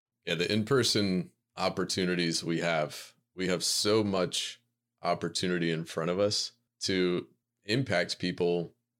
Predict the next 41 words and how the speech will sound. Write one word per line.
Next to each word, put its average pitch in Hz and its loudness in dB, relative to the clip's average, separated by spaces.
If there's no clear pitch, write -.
significantly - -4
on 85 -2
a, 80 -2
a 143 -16
personal 110 0
level, 85 0
just 170 0
to 143 -4
pay - -6
attention 87 -4
to 78 -8
someone 73 -4
and 85 -4
value 85 0
them. 71 -6
There 95 0
are 92 0
so 117 0
many 92 0
examples 82 -2
that 87 0
always 113 4
seem 101 0
like 85 -2
they 98 0
make 113 2
their 107 2
way 98 4
onto 90 0
our 90 2
local 95 2
radio 87 2
station, 82 -2
does 85 0
the 80 -2
"Can - -2
I 92 2
get 95 2
an 95 0
amen?" 87 2
segment. 78 -2